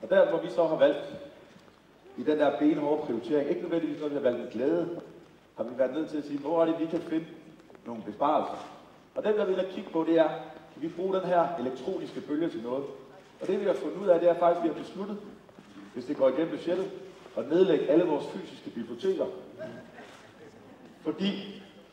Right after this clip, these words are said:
som vi kan se, udlånene går nedad, og derfor så har vi egentlig sagt, hvad gør vi så i stedet for? Fordi vi skal jo leve op til biblioteksloven,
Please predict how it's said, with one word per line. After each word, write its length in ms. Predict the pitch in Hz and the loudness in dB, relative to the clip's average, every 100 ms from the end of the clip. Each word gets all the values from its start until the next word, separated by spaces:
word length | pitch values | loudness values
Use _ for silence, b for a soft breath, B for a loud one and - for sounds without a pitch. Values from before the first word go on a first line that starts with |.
| - - | -20 -6
som 120 | 170 | 0
vi 60 | 151 | 2
kan 120 | 147 | 2
se, 220 | 190 190 190 - - - - | 0 0 -2 -8 -16 -14 -6
udlånene 440 | 220 185 165 - | -2 0 0 0
går 160 | 131 131 | 2 2
nedad, 300 | 190 170 - - - | 4 4 4 -2 0
og 60 | |
derfor 240 | 185 196 185 | 2 4 2
så 160 | 190 | 2
har 160 | 180 170 | 2 2
vi 20 | |
egentlig 240 | 175 175 175 | 0 -2 0
sagt, 100 | 170 | 2
hvad 100 | 175 | 4
gør 120 | 180 | 4
vi 80 | 165 | 4
så 100 | 175 | 0
i 60 | |
stedet 280 | 170 196 - | 2 -2 -2
for? 120 | 143 | -2
Fordi 160 | 143 143 | -2 -6
vi 100 | - | -6
skal 100 | - | -4
jo 60 | |
leve 140 | 143 143 | 0 0
op 100 | - | 0
til 80 | 185 | -4
biblioteksloven, 680 | 139 - 180 180 - 113 | -10 -8 -6 -4 0 0